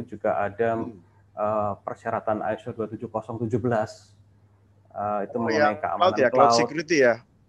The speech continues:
Speaker 1: Kemudian dua tujuh kosong delapan belas mengenai perlindungan data pribadi, walaupun itu turunan dari dua tujuh kosong kosong satu ya.
Speaker 2: Hmm.
Speaker 1: Terus ada lagi mereka harus ada orang profesional cisep, Certified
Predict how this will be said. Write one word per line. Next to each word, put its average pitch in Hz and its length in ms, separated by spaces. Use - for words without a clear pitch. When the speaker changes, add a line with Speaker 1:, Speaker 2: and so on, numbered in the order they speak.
Speaker 1:
Kemudian 113 480
dua 104 80
tujuh 107 160
kosong 113 240
delapan 110 320
belas 120 160
mengenai 107 640
perlindungan 120 320
data 117 160
pribadi, 117 320
walaupun 123 320
itu 185 160
turunan 123 480
dari 107 160
dua 107 160
tujuh 113 120
kosong 110 200
kosong 110 160
satu 110 240
ya. - 240
Speaker 2:
Hmm. 143 400
Speaker 1:
Terus 135 320
ada 117 240
lagi 113 240
mereka 131 400
harus 117 480
ada 113 560
orang 110 320
profesional 120 640
cisep, - 320
Certified 127 560